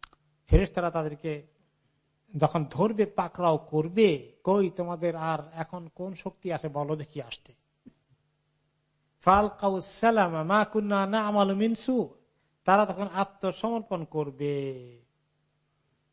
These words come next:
এবং বলবে যে, "আপনারা যা বলেন তা করতে রাজি আছি, কিছু বলেন তাই করব, আল্লাহর কোনো হুকুম দিলে এখন আর কোনো অসুবিধা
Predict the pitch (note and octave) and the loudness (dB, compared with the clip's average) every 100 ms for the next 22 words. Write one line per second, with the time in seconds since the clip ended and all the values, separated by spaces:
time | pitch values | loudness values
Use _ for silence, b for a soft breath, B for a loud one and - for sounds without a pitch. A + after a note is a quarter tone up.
0 | _ _ _ _ _ _ _ _ _ _ | _ _ _ _ _ _ _ _ _ _
1 | _ _ _ D#3+ E3+ E3 F3+ F3 E3+ D3+ | _ _ _ -2 0 4 4 4 0 -2
2 | - _ - E3 D#3+ F3+ F3 D3 D#3+ F#3 | -16 _ -4 0 0 0 -4 0 0 0
3 | F#3 F3+ D#3+ E3+ D#3 D#3+ D#3+ D#3 C#3 C3+ | -2 -4 -2 -4 -4 -6 0 0 0 -10
4 | B2 - D#3 _ _ _ _ _ _ _ | -14 -18 -20 _ _ _ _ _ _ _
5 | D#3 - D#3 D#3+ _ E3+ E3 E3+ G#3+ G#3+ | -8 -6 -8 -8 _ -12 -8 -8 -8 -8
6 | - D#3+ D#3 F#3+ - - _ _ _ _ | -4 -4 -4 -8 -10 -20 _ _ _ _
7 | _ _ _ D#3 D#3 D3+ F3 E3+ E3+ F#3+ | _ _ _ 0 2 0 0 0 0 0
8 | F3 F3+ E3+ F#3 E3 E3 F3 F#3+ E3+ F#3 | -2 -2 -2 -4 -4 -6 -4 -4 -4 -2
9 | F#3+ F3 | -4 -6